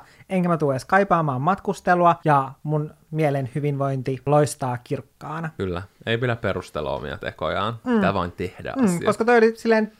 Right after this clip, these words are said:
Speaker 1: vielä tietoinen päätös käyttää rahaa
Speaker 2: Mm.
Speaker 1: sisustukseen, ettei ollut silleen, oho, vahinko shoppailin kahdella tonnilla sisustusjuttuja,
Speaker 2: Niinpä.
Speaker 1: vaan se oli tietoinen päätös.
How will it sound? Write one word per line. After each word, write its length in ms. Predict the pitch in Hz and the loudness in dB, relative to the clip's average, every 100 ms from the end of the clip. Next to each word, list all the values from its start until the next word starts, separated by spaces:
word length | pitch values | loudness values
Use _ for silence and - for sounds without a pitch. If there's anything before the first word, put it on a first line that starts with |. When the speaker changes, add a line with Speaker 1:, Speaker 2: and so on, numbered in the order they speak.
| - | 0
Speaker 1:
vielä 160 | 214 | 0
tietoinen 640 | 208 226 214 165 156 147 151 | 2 2 4 4 2 2 0
päätös 400 | 147 127 120 - | -2 -2 -4 -8
käyttää 380 | 123 120 127 123 | -8 -6 -6 -6
rahaa 240 | 123 127 | -4 -4
Speaker 2:
Mm. 60 | 131 | -4
Speaker 1:
sisustukseen, 500 | 131 104 110 139 127 | -6 -8 -8 -6 -8
ettei 220 | - 143 | -6 -4
ollut 120 | 123 | -4
silleen, 220 | 135 143 - | -6 -8 -4
oho, 220 | 170 151 - - | -4 -4 -8 0
vahinko 320 | 226 196 160 | 4 4 2
shoppailin 460 | 143 135 - 135 143 | -2 -4 -6 -4 -2
kahdella 260 | 151 147 131 | 0 -2 2
tonnilla 320 | 170 160 156 | 2 4 2
sisustusjuttuja, 800 | 151 147 - - 160 _ - 165 | 0 -4 -6 -14 -14 _ -8 -8
Speaker 2:
Niinpä. 400 | - _ _ 104 | -8 _ _ -4
Speaker 1:
vaan 140 | 143 | -2
se 100 | 131 | 0
oli 220 | 151 147 - 143 | 0 0 -4 -6
tietoinen 480 | 147 143 123 127 123 | -2 -2 -2 -4 -6
päätös. 420 | 120 185 - - | -8 -14 -18 -14